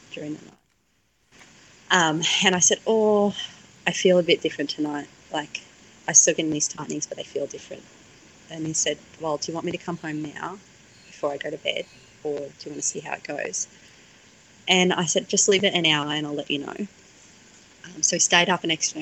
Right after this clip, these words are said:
hour. It was about ten o'clock by this stage, um, maybe eleven. And I said, "Yeah, I think you should come home." Um, so he did. But this is the <laughs> first time he's ever really been, like, other than that posterior labour I had, which was during the day,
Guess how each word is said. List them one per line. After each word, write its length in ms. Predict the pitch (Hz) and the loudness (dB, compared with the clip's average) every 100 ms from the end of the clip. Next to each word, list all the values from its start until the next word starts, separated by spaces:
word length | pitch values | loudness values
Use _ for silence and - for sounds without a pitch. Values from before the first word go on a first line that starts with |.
| 147 | -6
hour. 200 | 151 151 | -6 -4
It 60 | |
was 120 | - - | -2 -2
about 160 | - | -4
ten 160 | - - | -10 -10
o'clock 220 | - - - | -12 -14 -10
by 100 | - | -8
this 140 | - | -4
stage, 480 | - 165 - - - - - | -4 -4 -6 -8 -12 -12 -10
um, 260 | 160 151 - - - - - | -8 -10 -18 -20 -20 -20 -14
maybe 240 | 156 151 | -8 -8
eleven. 420 | 151 139 - - - - | -8 -10 -12 -12 -12 -6
And 400 | 160 151 156 - - - - - - - - | -6 -6 -8 -12 -14 -20 -20 -20 -20 -20 -14
I 40 | |
said, 220 | 151 156 190 | -6 -6 -6
"Yeah, 180 | 185 - - | -10 -12 -12
I 80 | 156 | -10
think 220 | 165 156 | -10 -8
you 40 | |
should 160 | 151 - | -8 -8
come 160 | 147 147 | -12 -14
home." 300 | 143 - 175 - - - - - - - - - - - - | -14 -16 -18 -20 -20 -20 -20 -20 -20 -20 -20 -20 -20 -20 -14
Um, 320 | 151 147 147 - - - - - | -14 -14 -20 -20 -20 -20 -14 -2
so 260 | - 151 | 2 4
he 120 | 151 | 2
did. 380 | 151 151 135 147 - - - - - - - - - | 2 4 4 2 -4 -20 -20 -20 -20 -20 -20 -18 -6
But 140 | 170 | -4
this 160 | 180 - | 0 2
is 140 | 226 | 4
the 80 | 294 | 2
<laughs> 140 | - - | 2 2
first 320 | - - - | 4 2 2
time 220 | 180 - | -2 -2
he's 180 | 170 - | -2 -2
ever 220 | 160 170 | -4 -2
really 260 | 151 151 147 | -2 -2 -2
been, 300 | 156 143 147 | -2 -2 -2
like, 240 | 147 - - - - - - - - - - - - | -8 -12 -20 -20 -20 -20 -20 -20 -20 -20 -20 -20 -6
other 140 | 170 180 | 0 2
than 100 | 196 | 2
that 180 | 185 - | 0 -4
posterior 440 | 156 - 143 143 | -4 -2 -2 -2
labour 260 | 147 139 143 | -4 -6 -8
I 60 | |
had, 180 | 139 143 | -10 -8
which 140 | 147 - | -8 -8
was 100 | - | -6
during 220 | 160 151 | -4 -4
the 100 | 165 | -6
day, 460 | - - - 185 | -6 -8 -6 -10